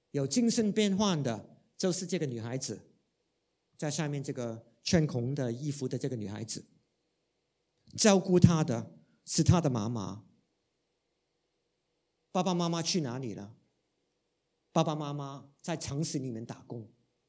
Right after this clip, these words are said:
放假的时间也不喜欢回来，去面对他们不能解决、不肯、不肯去面对的一个问题。妈妈已经是满头白发，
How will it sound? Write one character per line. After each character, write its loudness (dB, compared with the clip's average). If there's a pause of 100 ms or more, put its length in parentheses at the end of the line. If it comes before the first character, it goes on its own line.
(1400)
放 0
假 -2
的 -4
时 -6
间 -8 (280)
也 -8
不 -2
喜 0
欢 -2
回 -6
来， -12 (720)
去 4
面 2
对 0
他 -4
们 -4
不 -4
能 -2
解 -4
决、 -6 (240)
不 0
肯、 -8
不 0
肯 0
去 -2
面 0
对 2
的 -4
一 -2
个 -4
问 -6
题。 -12 (2500)
妈 0
妈 -2 (420)
已 0
经 2
是 2
满 -2
头 -2
白 -10
发， -18